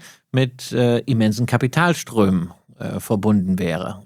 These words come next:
Ja, weil ja dann, äh, Südkorea eben auch in, äh, dem M S C I World enthalten würde, äh, wäre und, äh, entsprechend Gelder da reingehen würden. Oder vielleicht wären's ja auch, äh, Kapitalströme, äh, die sich umkehren, weil dann geht's ja raus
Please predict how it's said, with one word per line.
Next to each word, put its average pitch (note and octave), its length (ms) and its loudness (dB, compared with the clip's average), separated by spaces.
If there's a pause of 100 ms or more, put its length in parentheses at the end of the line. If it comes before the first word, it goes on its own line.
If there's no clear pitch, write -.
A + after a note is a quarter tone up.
Ja, G2 260 -4
weil G2 160 -2
ja G2+ 140 -2
dann, G#2+ 420 0
äh, G2+ 380 -2
Südkorea G#2 600 0
eben A2+ 300 0
auch G#2 300 -2
in, G#2 600 -2
äh, - 200 -14
dem G#2 200 -4
M A2 120 -2
S G#2+ 180 0
C A#2+ 120 -6
I G2 160 0
World G2 300 2
enthalten C#3 640 -2
würde, D#3 440 4
äh, B2+ 220 0
wäre C#3+ 320 2
und, - 380 0
äh, A2 140 -4
entsprechend B2 880 -2
Gelder B2+ 320 4
da B2+ 120 2
reingehen B2 460 2
würden. E2+ 180 -4
Oder F3 240 8 (240)
vielleicht C3 260 0
wären's B2 220 -2
ja B2 140 -2
auch, G#2+ 260 -4
äh, G#2+ 540 -4
Kapitalströme, G#2 1080 -2 (300)
äh, - 220 -8
die F#2+ 100 -4
sich G2+ 160 -6
umkehren, G#2+ 480 0
weil G2 80 -2
dann F#2+ 80 -4
geht's G#2 220 -4
ja G#2 80 0
raus A2 480 2